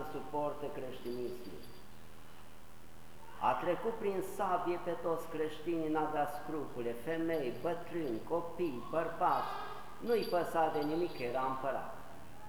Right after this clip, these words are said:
A umplut cerul de sfinți mucenici, Dumnezeu a tăcut și îngerii lui. Iar toți care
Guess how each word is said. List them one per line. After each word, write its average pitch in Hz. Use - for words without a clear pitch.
A -
umplut 180
cerul 214
de 180
sfinți 180
mucenici, 147
Dumnezeu 143
a 151
tăcut 135
și -
îngerii 110
lui. 107
Iar 127
toți 220
care 180